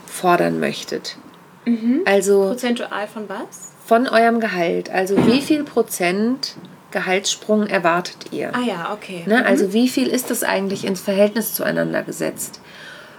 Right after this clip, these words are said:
Speaker 1: Ähm, denn ich bleib mal kurz bei dieser Klientin, von der ich eben erzählt hab. Da waren's dann schlussendlich fünf Prozent, die sie gefordert hat, nach
Speaker 2: Mhm.
Speaker 1: mehreren Jahren.
Speaker 2: Mhm.
Speaker 1: Da hab ich gesagt, „So, jetzt rechne das mal auf die Jahre um.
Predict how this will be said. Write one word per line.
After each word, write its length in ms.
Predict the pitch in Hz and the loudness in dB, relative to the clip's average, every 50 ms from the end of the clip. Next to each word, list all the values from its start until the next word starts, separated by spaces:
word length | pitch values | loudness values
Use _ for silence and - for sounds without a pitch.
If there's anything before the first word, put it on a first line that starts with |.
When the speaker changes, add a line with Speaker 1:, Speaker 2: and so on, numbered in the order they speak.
| - - | -6 2
Speaker 1:
Ähm, 400 | - 196 196 190 190 190 190 - - - - | 4 6 6 6 4 2 0 -2 -4 -4 0
denn 400 | 190 196 190 190 190 185 190 - - - - - - - | 2 4 4 4 2 0 -2 -4 -8 -16 -20 -20 -14 -8
ich 140 | - 175 - | -8 -4 0
bleib 160 | - 196 202 | 2 2 2
mal 80 | 220 214 | 2 0
kurz 220 | 208 - 214 208 - | 0 -2 -2 -2 0
bei 100 | 196 180 | 0 2
dieser 240 | 190 180 196 190 | 2 4 4 2
Klientin, 480 | 185 - - 190 185 190 190 196 185 185 | 2 2 0 0 2 2 0 -2 -4 -4
von 140 | 175 185 185 | -2 -2 0
der 120 | 185 185 | 0 -2
ich 140 | 175 - - | -2 -2 0
eben 200 | - 180 196 214 | 0 2 2 2
erzählt 400 | 214 202 - - 214 214 202 208 | 0 -2 -2 0 0 0 2 4
hab. 200 | 214 214 208 - - - - - - - - - - - | 2 2 2 0 -8 -20 -20 -20 -20 -20 -20 -20 -8 -2
Da 140 | - 190 175 180 | 0 0 2 4
waren's 320 | 180 175 196 214 208 - | 4 4 2 2 0 0
dann 180 | 220 208 196 196 | 0 0 0 0
schlussendlich 1040 | - - 202 202 - - - 214 214 220 208 214 220 220 226 226 - - - - - - - - - - - - - _ _ _ | -2 -2 -2 -2 -2 0 0 2 2 2 2 0 0 0 0 0 -2 -6 -10 -12 -14 -20 -20 -20 -20 -20 -20 -20 -20 _ _ _
fünf 480 | - - - - 233 226 233 220 - - | -16 -12 -4 0 2 4 4 2 0 -4
Prozent, 680 | - - 233 220 - - - 202 185 190 190 180 - | -4 -2 -2 0 0 2 4 4 4 4 2 0 -2
die 80 | 185 170 | -4 -2
sie 140 | 165 175 165 | 0 0 0
gefordert 600 | 175 165 - - 165 160 160 160 165 170 - - | 0 -2 -2 -2 -2 0 0 0 -2 -2 -2 -4
hat, 200 | 170 170 - 180 | -4 -4 -2 -2
nach 120 | 180 170 | -2 0
Speaker 2:
Mhm. 80 | 170 190 | 2 2
Speaker 1:
mehreren 480 | 190 196 202 202 196 - 196 196 185 180 | 4 4 6 6 6 6 4 2 2 2
Jahren. 600 | 180 180 180 190 196 190 185 160 143 143 - - - - | 2 4 4 6 4 4 2 -2 -6 -6 -8 -12 -10 -4
Speaker 2:
Mhm. 420 | 240 262 247 240 262 269 277 359 - - - - - - - - - - - - - - - - - - | -2 -2 0 2 2 2 0 0 -4 -10 -20 -20 -20 -20 -20 -20 -20 -20 -20 -20 -20 -20 -20 -18 -10 -8
Speaker 1:
Da 60 | 196 | -6
hab 20 | |
ich 80 | 180 - | -6 -4
gesagt, 280 | - 185 190 185 185 | 0 0 0 0 2
„So, 100 | - 202 | 2 2
jetzt 180 | 190 180 185 - | 4 4 2 2
rechne 200 | 208 202 208 226 | 0 0 2 2
das 180 | 208 208 196 - | 0 0 0 0
mal 120 | 202 196 | 0 0
auf 120 | 190 - - | 0 0 -2
die 140 | - 180 180 | -2 -2 -2
Jahre 360 | 170 156 156 180 202 214 254 | -2 -2 -2 -2 0 2 2
um. 320 | - - 247 262 302 339 | 2 2 4 4 6 4